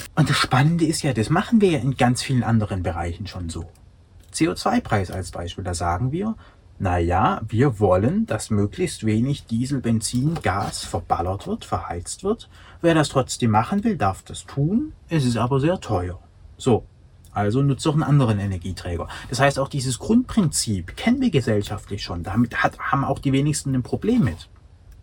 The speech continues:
Also könnten wir doch auch mal sagen, im Sinne des Schutz des Menschen, im Sinne der Menschenwürde,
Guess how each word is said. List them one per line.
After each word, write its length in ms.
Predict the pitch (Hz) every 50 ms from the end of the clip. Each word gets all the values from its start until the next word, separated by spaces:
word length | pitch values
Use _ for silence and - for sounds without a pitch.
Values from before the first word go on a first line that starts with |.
| - - - - - - - - - - - -
Also 240 | - 151 143 160 156
könnten 260 | 170 185 156 143 151
wir 80 | 151 143
doch 80 | 135
auch 160 | 131 143 139
mal 160 | 127 127 120 113
sagen, 440 | - 117 117 120 123 - 214 226 - - - - - - -
im 120 | 147 147
Sinne 260 | 127 151 151 151 147
des 280 | 143 147 147 139 - - - - - -
Schutz 400 | - - - 175 170 - - -
des 180 | - 139 123 -
Menschen, 560 | 131 120 117 131 156 - - - 220 233 233 -
im 220 | 151 151 143 135
Sinne 320 | 127 135 143 151 160 156 143
der 240 | 139 135 139 - - - - -
Menschenwürde, 760 | - 117 113 123 123 - 160 147 135 147 151 165 175 208 233